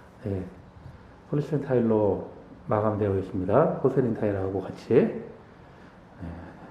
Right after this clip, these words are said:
그리고 이쪽에 세탁실입니다. 여기가. 네, 여기가 세탁실 되겠고요.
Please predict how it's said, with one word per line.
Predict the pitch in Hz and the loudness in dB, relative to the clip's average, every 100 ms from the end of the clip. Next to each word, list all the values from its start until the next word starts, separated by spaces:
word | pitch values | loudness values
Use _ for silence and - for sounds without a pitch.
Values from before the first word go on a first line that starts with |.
| - - - - | -20 -20 -16 -6
그리고 | 123 131 139 143 143 | -2 2 4 4 2
이쪽에 | 120 110 - 117 110 113 156 196 - - - - | -2 -6 -2 2 4 6 6 4 -2 -10 -16 -18
세탁실입니다. | - - 226 226 170 120 104 107 110 | -18 2 2 6 4 4 2 2 4
여기가. | 98 101 95 113 180 - - - - - - - - - - - - - | 4 2 4 4 2 -2 -10 -16 -20 -20 -20 -20 -20 -20 -20 -20 -20 -14
네, | 92 85 | -12 -10
여기가 | 104 95 | -8 -8
세탁실 | 90 - 143 - 117 101 | -10 -8 -8 -4 -4 -2
되겠고요. | 92 98 - 90 113 170 - - | -2 -4 -4 0 2 2 -2 -10